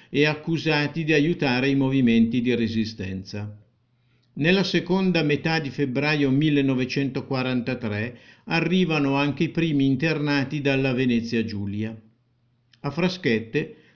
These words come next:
le condizioni di vita sono precarie,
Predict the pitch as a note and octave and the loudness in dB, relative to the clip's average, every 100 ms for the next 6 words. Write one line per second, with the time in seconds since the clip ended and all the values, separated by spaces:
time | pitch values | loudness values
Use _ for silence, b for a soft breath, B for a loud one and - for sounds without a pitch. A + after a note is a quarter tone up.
0 | B D#3+ D#3 E3 E3 D#3+ D#3 F#3 F3 D3+ | B -2 0 0 0 -2 2 2 2 0
1 | D3 E3 E3 D#3 E3 D#3 B2+ C#3+ C3+ C3 | -2 -4 -2 -2 0 -2 -2 0 -2 -2
2 | A2 G#2+ G#2+ A2 A2 | -2 -2 -4 -4 -6